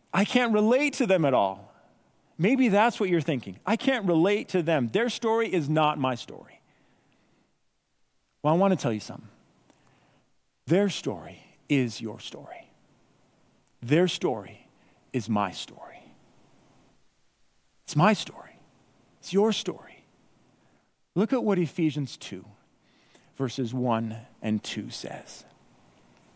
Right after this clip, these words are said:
"As for you," you, you and me, "as for you,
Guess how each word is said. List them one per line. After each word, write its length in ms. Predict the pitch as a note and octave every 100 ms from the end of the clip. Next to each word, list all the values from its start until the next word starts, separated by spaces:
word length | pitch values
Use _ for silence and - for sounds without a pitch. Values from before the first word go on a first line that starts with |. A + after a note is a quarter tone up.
| _ _ _ _ _ _ _ _ _ _ _ _ _ _
"As 360 | D3+ F#3+ F#3+ - -
for 180 | - F#3+
you," 300 | E3+ A#2 - _ _ _ _ _ -
you, 260 | A3 D3+ - _ _
you 280 | B2+ C#3+ D#3+
and 120 | B2
me, 200 | G#2+ F2 _ _ _ -
"as 240 | F3 F3
for 120 | -
you, 160 | -